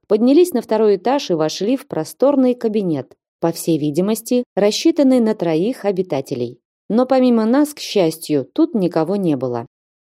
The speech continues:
Хан прошёл к дальнему столу, повесил пальто на вешалку и опустился на простой деревянный стул. «Как?» — выдал он,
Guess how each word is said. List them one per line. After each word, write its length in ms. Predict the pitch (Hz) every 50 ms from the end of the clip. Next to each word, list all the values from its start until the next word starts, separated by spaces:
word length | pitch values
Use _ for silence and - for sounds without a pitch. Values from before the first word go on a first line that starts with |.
| _ _ _ _ _
Хан 300 | - - 202 185 190 185
прошёл 440 | 175 - 185 180 180 - 196 185 180
к 60 | 175
дальнему 500 | 180 185 202 185 170 156 165 160 160 160
столу, 500 | 160 - - 190 185 185 208 247 262 254 - _
повесил 440 | - 208 233 277 302 294 - 156
пальто 380 | 151 - 156 156 160 160 240 254
на 160 | 262 240 214
вешалку 480 | 208 220 214 - 214 202 185 - 190 180 - _ _
и 80 | - 220
опустился 580 | 226 226 - 233 226 - 320 330 320 - 247
на 120 | 226 214 185
простой 400 | - 165 175 175 - - 302 285
деревянный 580 | 190 170 160 151 151 160 175 170 170 170 165
стул. 420 | 160 - - - - 143 135 127 - _ _ _ _ _ _ _ _
«Как?» — 500 | - - 202 214 226 220 180 - - - _ _ _ _ _
выдал 420 | - 147 165 165 147 160 156 143 -
он, 200 | - 196 214 208